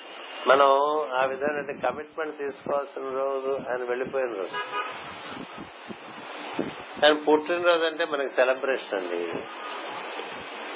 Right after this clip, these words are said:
కదా. పుట్టడం అంటే మనలో పుట్టడమే,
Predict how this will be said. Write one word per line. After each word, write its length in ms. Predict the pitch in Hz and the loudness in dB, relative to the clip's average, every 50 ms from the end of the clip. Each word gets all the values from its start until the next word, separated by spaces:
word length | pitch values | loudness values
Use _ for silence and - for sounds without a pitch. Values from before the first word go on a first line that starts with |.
| - - - - - - - - - - | -8 -8 -8 -10 -10 -10 -10 -6 2 6
కదా. 240 | - 113 123 131 143 - - - - - - - - - - - - - - - - - - - - - - 113 | 8 8 8 8 6 4 -2 -12 -12 -12 -12 -10 -10 -10 -10 -10 -10 -10 -10 -10 -10 -10 -10 -10 -8 0 4 4
పుట్టడం 280 | 110 113 131 139 151 | 6 8 10 10 10
అంటే 180 | 151 147 156 156 | 10 10 8 8
మనలో 300 | 147 135 127 135 143 147 | 8 8 6 6 4 2
పుట్టడమే, 720 | 143 139 143 139 139 135 139 139 135 135 135 135 135 127 | 2 2 0 0 0 2 4 4 4 4 4 4 2 2